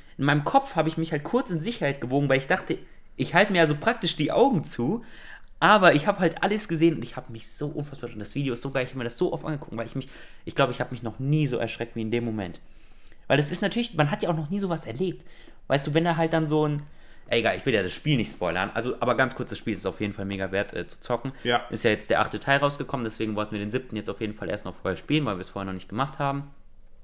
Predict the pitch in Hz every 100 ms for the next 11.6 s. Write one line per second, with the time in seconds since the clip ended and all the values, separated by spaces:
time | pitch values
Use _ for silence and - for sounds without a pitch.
0 | - - - - - - 107 101 - 98
1 | 92 92 85 127 123 95 98 - 101 92
2 | 92 87 98 92 92 90 90 92 110 120
3 | 120 120 95 87 - 92 92 - - -
4 | - - - 98 95 90 85 92 92 107
5 | 135 127 120 - - 107 107 - 98 98
6 | - 87 87 - - - 95 95 104 -
7 | 87 98 120 110 - 110 - - 90 -
8 | 147 147 135 123 - 120 113 120 117 -
9 | - - - - - 107 101 98 98 101
10 | - - - - - - 104 104 95 101
11 | 98 98 - 92 92 90